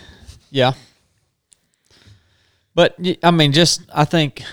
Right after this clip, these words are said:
a high moral standard is, is using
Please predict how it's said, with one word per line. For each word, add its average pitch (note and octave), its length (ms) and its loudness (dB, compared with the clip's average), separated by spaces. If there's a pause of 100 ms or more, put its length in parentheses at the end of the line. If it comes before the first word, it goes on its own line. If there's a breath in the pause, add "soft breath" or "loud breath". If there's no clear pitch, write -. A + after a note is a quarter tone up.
(560 loud breath)
a C#3 100 0
high F#3 260 2
moral E3+ 280 4
standard D3+ 480 0
is, B2 340 -2
is B2+ 400 -2 (1900)
using C#3 720 0